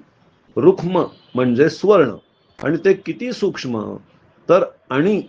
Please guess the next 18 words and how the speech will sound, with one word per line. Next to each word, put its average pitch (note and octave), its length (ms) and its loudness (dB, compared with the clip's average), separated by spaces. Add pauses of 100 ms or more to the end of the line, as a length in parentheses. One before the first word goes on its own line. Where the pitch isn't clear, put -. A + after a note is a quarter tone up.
(540)
त्याची A#2+ 400 0
म्हणजे C#3+ 400 2
महामाया. A2 800 -4 (760)
अहो, B2+ 220 2
जी B2+ 240 0
न C#3+ 440 4
दिसणारी G#2 600 0
पण G3 320 0 (100)
असणारी, F2+ 560 -10 (100)
प्रत्ययाला D3 680 0
येणारी, C#3+ 600 -2 (460)
की G#3+ 140 -2
जिच्या D#3+ 460 0
गोंधळात B2+ 480 -2 (100)
आपण C3+ 320 -4
सगळे C3+ 400 0
सापडलेले A#2 580 0
आहोत, G2 340 -2